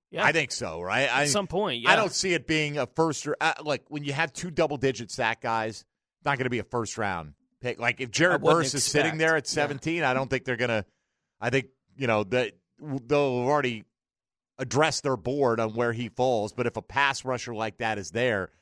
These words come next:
Speaker 2: I think they're looking somewhere else or maybe trading back.
Speaker 1: Likely.
Speaker 2: Potentially. Um, Sundiata Anderson,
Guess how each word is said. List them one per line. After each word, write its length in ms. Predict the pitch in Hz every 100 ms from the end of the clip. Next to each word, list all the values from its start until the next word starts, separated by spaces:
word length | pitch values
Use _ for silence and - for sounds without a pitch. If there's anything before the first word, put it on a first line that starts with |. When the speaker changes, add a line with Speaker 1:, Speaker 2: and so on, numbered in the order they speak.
| _ _ _
Speaker 2:
I 100 | 117
think 140 | 120
they're 120 | 117
looking 280 | 104 104 107
somewhere 380 | 90 113 92 82
else 340 | 101 90 - -
or 220 | 98 95
maybe 320 | 87 107 117 104
trading 380 | - 117 98
back. 360 | 87 98 87 69 _
Speaker 1:
Likely. 500 | - 175 156 135 143 165 _
Speaker 2:
Potentially. 680 | 113 123 104 - 85 78 69 _ _ _
Um, 600 | 127 123 123 120 113 104 _ _ _ _ -
Sundiata 680 | - 190 208 180 180 196 185
Anderson, 680 | 156 165 180 160 - 117 73